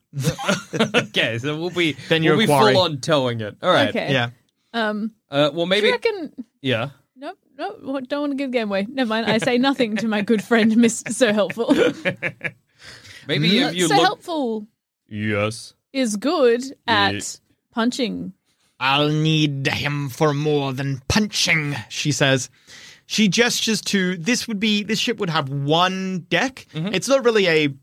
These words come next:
Speaker 1: this ship isn't meant to be lived on. So there's only one deck below. And from a look on the outside, you can tell that this ship also has oars. They've not been stuck out yet,
Speaker 2: Oh, yeah,
Speaker 1: but the
Speaker 2: okay.
Speaker 1: ship does have oars. She gestures to below decks and says,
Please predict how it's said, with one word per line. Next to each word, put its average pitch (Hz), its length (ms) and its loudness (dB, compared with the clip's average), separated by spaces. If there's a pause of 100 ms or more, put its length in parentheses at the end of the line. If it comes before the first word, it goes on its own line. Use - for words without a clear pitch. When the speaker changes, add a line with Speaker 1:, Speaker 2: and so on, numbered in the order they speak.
(400)
Speaker 1:
this 170 120 -6
ship - 200 -4
isn't 143 240 -4
meant 135 200 -4
to - 60 -14
be 143 100 0
lived 127 440 0
on. 120 320 -8 (320)
So 160 400 2
there's 160 180 0
only 220 200 0
one 165 400 0
deck 147 320 0
below. 117 420 2 (320)
And 156 260 0
from 185 160 -2
a 185 60 2
look 220 220 2
on 208 80 -2
the 190 100 0
outside, 147 400 0
you 139 80 -4
can 139 140 -6
tell 143 160 0
that 135 160 -4
this 147 120 0
ship 135 360 -2
also 139 280 -6
has 127 360 -2 (360)
oars. 202 440 2
They've 165 160 -2
not 208 160 0
been 165 160 -4
stuck - 420 -6
out 185 220 0
yet, 165 180 2
Speaker 2:
Oh, 180 120 0
yeah, 160 220 0
Speaker 1:
but 139 120 0
the 185 80 -2
Speaker 2:
okay. - 80 -2
Speaker 1:
ship 151 180 -2
does 143 240 2
have 131 300 -2
oars. 127 400 -8 (340)
She 196 220 -4
gestures 226 480 0
to 202 160 2
below 156 320 4
decks 135 480 -2
and 131 120 -4
says, 131 380 -2